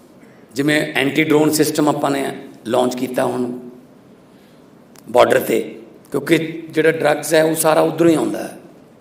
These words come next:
ਬਾਰਡਰ ਪਾਰ ਤੋਂ, ਤੇ ਉੱਧਰੋਂ ਡਰੋਨਸ ਆਉਂਦੇ ਨੇ ਜਿਨ੍ਹਾਂ ਨੂੰ ਟਰੈਕ ਕਰਨਾ ਬਹੁਤ ਮੁਸ਼ਕਿਲ ਹੈ, ਖੇਤਾਂ ਖੂਤਾਂ 'ਚ ਆ ਜਾਂਦੇ ਆ, ਉੱਥੇ ਤੱਕ ਪਹੁੰਚਦੇ ਪਹੁੰਚਦੇ ਟਾਈਮ ਲੱਗ ਜਾਂਦਾ ਹੈ।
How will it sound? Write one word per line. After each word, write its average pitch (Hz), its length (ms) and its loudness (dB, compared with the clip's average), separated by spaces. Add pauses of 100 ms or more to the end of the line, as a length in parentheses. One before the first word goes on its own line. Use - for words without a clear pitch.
(920)
ਬਾਰਡਰ 113 220 4
ਪਾਰ 104 260 -2
ਤੋਂ, 101 200 -10 (920)
ਤੇ 139 500 -2
ਉੱਧਰੋਂ 156 300 0
ਡਰੋਨਸ 156 440 4
ਆਉਂਦੇ 151 260 4
ਨੇ 107 340 -4 (320)
ਜਿਨ੍ਹਾਂ 139 200 -2
ਨੂੰ 160 100 0
ਟਰੈਕ 139 280 2
ਕਰਨਾ 135 240 0
ਬਹੁਤ 135 200 2
ਮੁਸ਼ਕਿਲ 131 360 -4
ਹੈ, 123 60 0
ਖੇਤਾਂ 127 320 -6
ਖੂਤਾਂ 120 280 -8
'ਚ 117 100 -12
ਆ 113 120 -4
ਜਾਂਦੇ 107 340 -8
ਆ, - 20 -12 (640)
ਉੱਥੇ - 160 -8
ਤੱਕ - 160 -4
ਪਹੁੰਚਦੇ 135 380 -4
ਪਹੁੰਚਦੇ 131 280 -8
ਟਾਈਮ 120 240 -6
ਲੱਗ 113 120 -4
ਜਾਂਦਾ 110 300 -8
ਹੈ। - 140 -12